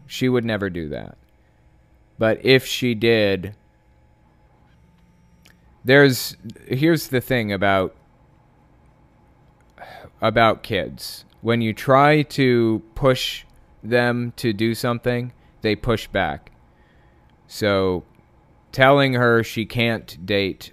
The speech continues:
a Jehovah's Witness or something would just make the problem worse, probably. It's a really complicated balance to figure out, but, um,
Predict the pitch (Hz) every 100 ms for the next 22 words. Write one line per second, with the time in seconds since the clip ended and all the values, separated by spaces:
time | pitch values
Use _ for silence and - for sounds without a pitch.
0 | 87 95 95 98 87 82 95 80 82 82
1 | 85 82 87 82 85 78 80 - _ _
2 | _ _ _ - 104 98 107 - - _
3 | _ _ _ _ 90 107 101 95 113 101
4 | 95 92 87 85 78 - 98 87 71 67
5 | 64 58 - _ _ _ _ _ _ _
6 | _ - 110 110 - - - 110 110 120
7 | 151 139 127 - 117 110 104 110 95 87
8 | 90 87 85 76 - - - - - 104
9 | 87 85 73 62 - _ _ 95 107 101
10 | - - _ _ _ _ _ _ _ _
11 | _ _ _ _ _ _ _ _ - 85
12 | 80 78 78